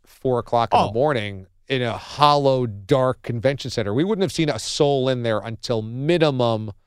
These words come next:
Speaker 1: midway through the show at six A M.
Speaker 2: Yeah. Now, I, I'm, again, I know Boomer and Gio on C B S Sports Network, but I, I think, full disclosure, I don't know how much of that is gonna be live right off the top. So you're right. It would have been very,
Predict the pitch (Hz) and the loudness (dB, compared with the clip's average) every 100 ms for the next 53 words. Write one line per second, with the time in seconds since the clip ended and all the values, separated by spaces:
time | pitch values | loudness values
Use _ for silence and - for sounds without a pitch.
0 | _ _ _ _ 135 151 151 147 135 127 | _ _ _ _ -2 0 2 2 0 -2
1 | 117 - 110 101 110 - 90 78 64 _ | -2 0 -2 -2 -6 -6 -8 -8 -14 _
2 | 190 165 120 196 208 180 165 _ - - | -4 -2 -2 -2 0 -2 -8 _ -12 -12
3 | - 156 156 123 135 151 120 147 160 120 | -8 -6 -6 -6 -4 -4 -2 -2 0 0
4 | 190 190 156 123 170 147 135 170 156 143 | 0 -2 -6 -6 -6 -4 -6 -6 -6 -6
5 | - 151 131 139 156 - 139 151 - 131 | -8 -8 -8 -8 -6 0 0 0 -4 -6
6 | 175 143 _ _ _ _ 95 117 170 131 | -8 -12 _ _ _ _ -20 -12 -8 -8
7 | - 139 127 135 120 135 - 120 110 120 | -6 -4 -2 -2 -2 -4 -4 -4 -4 -6
8 | 113 110 110 110 117 120 127 120 123 123 | -6 -6 -4 -2 -2 -2 -4 -4 -4 -4
9 | 120 135 - 135 131 - 139 123 135 139 | -6 -8 -4 -2 -2 -6 -6 -4 -2 -2
10 | 113 143 151 139 139 139 | -4 -4 -4 -4 -2 -4